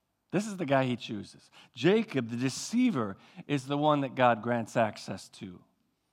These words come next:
Look, not only revealing himself there, verse thirteen, as the Lord, the God of Abraham and Isaac, but giving him now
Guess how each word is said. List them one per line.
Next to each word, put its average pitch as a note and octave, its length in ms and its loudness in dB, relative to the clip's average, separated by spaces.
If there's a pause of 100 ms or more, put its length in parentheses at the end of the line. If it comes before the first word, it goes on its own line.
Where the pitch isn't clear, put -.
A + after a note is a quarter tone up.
Look, F#3 180 -2
not D#3+ 160 4
only G3 200 2
revealing D#3+ 420 2
himself D#3+ 480 0
there, E3 360 2 (220)
verse D#3 220 -4
thirteen, D#3+ 560 -2
as B2 300 2
the G#2+ 100 -6
Lord, C#3+ 460 0
the A#2+ 40 -6
God A#2+ 240 4
of A2 120 -2
Abraham C3+ 480 0
and A2 100 -4
Isaac, C#3 400 2 (400)
but C#3+ 160 -2
giving F3 300 4
him A3+ 400 2
now A2+ 500 0